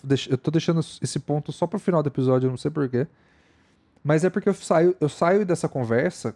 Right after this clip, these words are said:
com essa sensação de que, é, existiu ali uma preocupação muito grande em como fazer um jogo contar uma história,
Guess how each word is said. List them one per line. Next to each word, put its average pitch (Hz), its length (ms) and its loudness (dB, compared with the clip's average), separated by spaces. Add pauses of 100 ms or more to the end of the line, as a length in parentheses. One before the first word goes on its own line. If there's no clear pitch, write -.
com 143 160 -4
essa 151 200 -4
sensação 127 760 -4
de 117 160 -12
que, 156 480 0 (1300)
é, 131 640 0 (1300)
existiu 185 1160 0 (260)
ali 147 420 2
uma 156 280 -2
preocupação 151 680 -2
muito 151 300 -6
grande 123 540 -2 (880)
em 131 480 -6 (800)
como 180 200 0
fazer 147 400 0
um 175 160 -2
jogo 156 380 2
contar 147 260 0
uma 135 100 0
história, 127 540 0